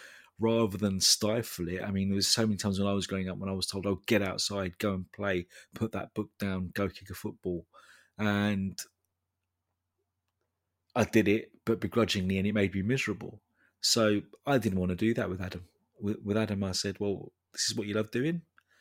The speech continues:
Let's do that together." So obviously, um, poor soul,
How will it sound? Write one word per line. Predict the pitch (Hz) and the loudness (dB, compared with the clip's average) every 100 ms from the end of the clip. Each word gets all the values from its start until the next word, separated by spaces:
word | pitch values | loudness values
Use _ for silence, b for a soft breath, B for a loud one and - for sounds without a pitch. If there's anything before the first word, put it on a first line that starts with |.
| b b b - | b b b -4
Let's | 117 - | -2 2
do | 110 | 2
that | 110 104 | 2 -2
together." | - 123 190 135 90 _ b b b b b _ | -4 0 0 0 -6 _ b b b b b _
So | - 147 | -6 -2
obviously, | 131 - 127 117 | 2 4 6 8
um, | 113 107 101 90 _ _ _ - | 8 6 2 -4 _ _ _ -12
poor | - - 92 | -8 -4 -2
soul, | - 92 90 85 | 0 0 0 -4